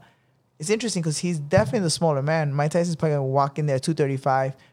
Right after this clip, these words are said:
Roy Jones fought most of his career at one seventy-five. He started at one sixty. So, <laughs> um, he started at one sixty, fought most of his career at one seventy-five. Yeah, people say he won the heavyweight championship,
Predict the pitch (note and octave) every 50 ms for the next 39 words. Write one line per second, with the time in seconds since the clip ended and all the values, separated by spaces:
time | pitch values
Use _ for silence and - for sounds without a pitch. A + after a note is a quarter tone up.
0 | _ _ _ - D3 D3+ D#3 D3 E3 E3 D#3+ - - D#3+ D#3+ D#3 D3+ D3+ D3 -
1 | D3 - - C#3+ D3 D3+ D3+ C#3+ B2 A#2 A#2+ B2+ B2+ - - B2+ C3 C3+ B2 A#2
2 | - G#2+ F#2+ F#2 G2+ A2+ - - _ _ D3+ C#3+ - C#3 B2 B2+ B2 A2+ G2+ G#2
3 | A2 A2 A2 - - A2 - - - F#2+ G#2+ A2 - _ _ _ _ _ _ -
4 | - - D3+ C3+ C3+ C3 - - - - - - - - - _ _ _ - -
5 | E3 D#3+ - - A3 G#3 D#3+ - A3 G#3 - - - - - - - - G3 G3+
6 | G3+ G#3+ G#3 G3+ G3+ G3+ F#3+ - G#3 G3 F#3+ - F#3 - - F3+ F3 F#3+ F#3 F3+
7 | - F#3+ F3+ F3 F3+ F3 - F3 E3 D#3 - E3+ D#3+ D#3 D3 C#3+ D3 - - -
8 | - _ _ _ _ _ _ _ _ - D#3+ F3 F#3 F#3+ G#3 F#3+ - F3+ E3 F3+
9 | - G3 F#3+ F3+ E3+ F3+ E3+ F3 F3+ E3+ E3 E3 D#3+ D3+ - F3 E3+ F3 F3+ F#3
10 | F3 - F#3 F3 E3+